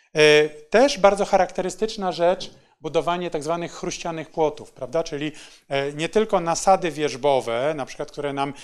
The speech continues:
e, nie tylko miedzują, ale też chronią przed zasiewy, przed chro-, krom na przykład i tak dalej, ale jeszcze przeploty,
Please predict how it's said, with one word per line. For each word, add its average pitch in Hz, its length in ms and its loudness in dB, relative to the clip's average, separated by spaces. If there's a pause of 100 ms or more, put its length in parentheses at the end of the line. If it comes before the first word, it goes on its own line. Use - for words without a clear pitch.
(160)
e, 135 320 -8
nie 151 340 -8
tylko 190 280 -2
miedzują, 139 600 -2
ale 135 140 -2
też 135 180 -6
chronią 143 300 -6
przed 131 240 -8
zasiewy, 127 400 -8
przed - 220 -16
chro-, - 180 -12
krom 143 380 -4
na 139 120 -8
przykład - 440 -12 (240)
i 143 80 -14
tak 120 160 -6
dalej, 143 280 0 (220)
ale 147 160 2
jeszcze 190 220 -2
przeploty, 180 680 0